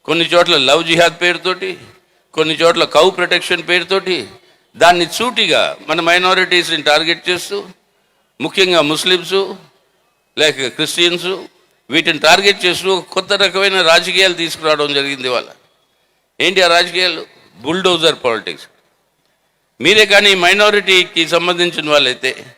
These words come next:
మీ ఇల్లు, మీ దుకాణాలు వీటన్నిటినీ బుల్డోజర్ తోటి వాటిని డిమాలిష్ చేసి ఏదో కారణం వాడి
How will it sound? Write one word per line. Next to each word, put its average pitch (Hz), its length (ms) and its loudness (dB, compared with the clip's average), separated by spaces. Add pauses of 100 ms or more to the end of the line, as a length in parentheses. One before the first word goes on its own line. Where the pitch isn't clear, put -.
(520)
మీ 135 120 0
ఇల్లు, 180 600 -2 (520)
మీ 131 120 -4
దుకాణాలు 180 840 0 (300)
వీటన్నిటినీ 196 680 0
బుల్డోజర్ 185 600 2
తోటి 117 360 -4 (420)
వాటిని 160 340 2
డిమాలిష్ 180 560 2
చేసి 147 320 -2 (460)
ఏదో 190 300 4
కారణం 160 500 2
వాడి 127 320 0